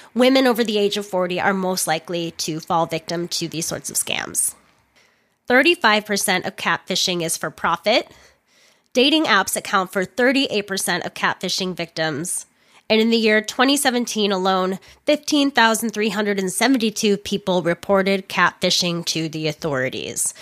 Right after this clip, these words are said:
That should be a sign to do something about it. The conclusion I make after studying catfishing for about a week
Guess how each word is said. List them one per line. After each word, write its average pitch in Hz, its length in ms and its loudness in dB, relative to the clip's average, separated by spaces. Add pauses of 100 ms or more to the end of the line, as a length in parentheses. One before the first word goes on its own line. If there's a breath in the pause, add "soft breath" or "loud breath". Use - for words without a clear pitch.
(280 loud breath)
That 175 280 2
should 254 200 0
be 254 100 2
a 262 80 2
sign 160 600 0
to 202 100 -2
do 165 220 -2
something 160 400 -4
about 87 280 -4
it. - 220 -10 (1400 soft breath)
The 320 100 2
conclusion 330 560 2
I 302 100 4
make 208 300 2
after 220 200 -2
studying 202 480 0
catfishing 220 600 0
for 220 100 -2
about 220 320 2
a 220 80 0
week 220 400 -2